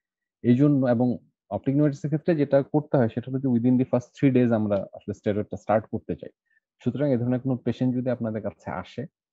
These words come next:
পেশেন্টরা হয়তো অনেক সময় বুঝতে চায় না বা পেশেন্টরা, আহ, convinced হয় না, পেশেন্টকে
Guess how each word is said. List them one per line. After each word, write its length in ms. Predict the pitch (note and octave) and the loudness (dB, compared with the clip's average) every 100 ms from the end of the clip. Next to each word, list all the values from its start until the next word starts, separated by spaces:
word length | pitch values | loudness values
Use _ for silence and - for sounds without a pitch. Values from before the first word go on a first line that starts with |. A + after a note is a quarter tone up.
| _ _ _ _ - | _ _ _ _ -6
পেশেন্টরা 380 | C#3+ C#3 B2+ | -2 0 2
হয়তো 180 | B2 A2+ | 2 2
অনেক 180 | A2 G#2 | -2 -4
সময় 160 | A2 G#2+ | -4 -4
বুঝতে 300 | G#2 - G#2+ | -4 -6 -4
চায় 160 | G#2+ | -4
না 120 | G2 | -2
বা 120 | G2 F#2+ | -2 -4
পেশেন্টরা, 600 | F#2 - F#2 F#2 F#2 F2 | -6 -8 -8 -6 -4 -6
আহ, 340 | - D#2 D#2+ - | -8 -8 -8 -4
convinced 400 | G#2 F#2+ G#2 - | -2 -2 -4 -8
হয় 160 | - F#2 | -8 -6
না, 180 | A2 D#3 | -6 -10
পেশেন্টকে 500 | - - G#2 - - | -16 -14 -14 -10 -12